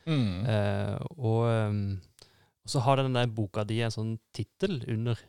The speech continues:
Speaker 1: Ja.
Speaker 2: Hva er det står der?
Speaker 1: «Den som kjenner Gud, hører på oss.»
Speaker 2: For det er nettopp det spørsmålet jeg har lyst til å begynne å, å, å stille. For det, i første Johannes brev, eh,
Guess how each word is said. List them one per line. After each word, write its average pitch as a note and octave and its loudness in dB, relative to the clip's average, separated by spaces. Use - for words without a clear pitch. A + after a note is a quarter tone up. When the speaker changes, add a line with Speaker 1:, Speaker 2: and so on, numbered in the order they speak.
Speaker 1:
Ja. G#2 -2
Speaker 2:
Hva B2 -2
er - 2
det C3 4
står A#2 0
der? G#2 -2
Speaker 1:
«Den A#2 0
som C3+ 0
kjenner G2+ -4
Gud, G#2 -6
hører F#2+ -8
på G2+ -12
oss.» - -12
Speaker 2:
For B2 -4
det B2+ 2
er A#2 0
nettopp A2+ -6
det G#2+ -2
spørsmålet G#2+ -4
jeg G2+ -6
har G#2 -2
lyst G2 -8
til A2 -6
å G2+ -8
begynne G2 -4
å, G#2 -8
å, - -14
å - -10
stille. C#3+ -2
For - -10
det, A2+ -2
i B2+ -8
første - -8
Johannes G2 -6
brev, G#2+ -6
eh, G#2+ -2